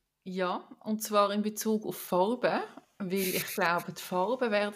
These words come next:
sich verändern und das wird spannend sein zu sehen. Und zum auch nochmal den Faden zur Inklusion aufnehmen. Ich glaube, wir werden auch non-binäre Figuren finden,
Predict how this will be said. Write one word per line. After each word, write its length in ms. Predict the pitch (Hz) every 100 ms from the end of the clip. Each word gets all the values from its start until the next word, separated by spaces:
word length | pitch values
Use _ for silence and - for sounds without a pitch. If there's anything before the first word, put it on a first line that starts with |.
| -
sich 160 | - 214
verändern 920 | - 220 - 170 185 196 190 190 185
und 400 | 180 170 170 165 - - _ - _ _ _
das 240 | - 180 180
wird 200 | 175 175
spannend 460 | - 165 185 214
sein 220 | 214 202 185
zu 120 | -
sehen. 480 | - 180 180 247 -
Und 400 | - 214 226 220
zum 180 | - 202
auch 120 | 175
nochmal 280 | 190 196 185
den 100 | 185
Faden 360 | 190 190 202
zur 140 | - -
Inklusion 680 | 190 - 196 - 190 240
aufnehmen. 540 | 247 262 - 190 202 277 - - - - -
Ich 160 | - -
glaube, 520 | 196 180 180 180 -
wir 160 | 196 190
werden 360 | 180 170 170 175
auch 260 | - 160 170
non-binäre 880 | 175 170 185 196 202 180 160 165 175
Figuren 720 | 185 180 170 160 156 147 - _ _ -
finden, 760 | - 220 226 254 208 196 254